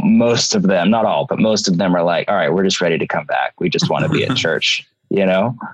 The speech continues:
Speaker 2: Yeah, something you said there, and you're, you were even describing, "Hey, we weren't behind the times. We were being intentional because we wanted to make sure, like, kinda elevate the gathering for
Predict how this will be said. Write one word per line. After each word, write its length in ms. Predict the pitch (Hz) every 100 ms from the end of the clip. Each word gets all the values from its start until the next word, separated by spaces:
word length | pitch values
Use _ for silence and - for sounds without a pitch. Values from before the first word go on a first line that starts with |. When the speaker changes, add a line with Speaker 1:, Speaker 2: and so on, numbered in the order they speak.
| _
Speaker 2:
Yeah, 260 | - 127 123
something 340 | - 233 262 196
you 80 |
said 280 | 143 139 139
there, 220 | 123 117 127
and 140 | 127
you're, 240 | 131 143
you 180 | 151 139
were 60 | 139
even 200 | 135 120
describing, 440 | 117 - 123 120
"Hey, 160 | 131 151
we 100 | 175
weren't 200 | 214 170
behind 300 | - 151 160
the 40 |
times. 340 | 143 165 165 143
We 80 |
were 60 | 135
being 220 | 143 143
intentional 600 | 127 117 160 139 143 120
because 380 | 117 110 123 120
we 80 | 127
wanted 320 | 127 127 120
to 160 | - 120
make 180 | 117
sure, 300 | - 123 117
like, 200 | 113 107 -
kinda 220 | 127 123
elevate 380 | 135 135 127 123
the 60 |
gathering 560 | 117 120 120 117 117 120
for 320 | - 113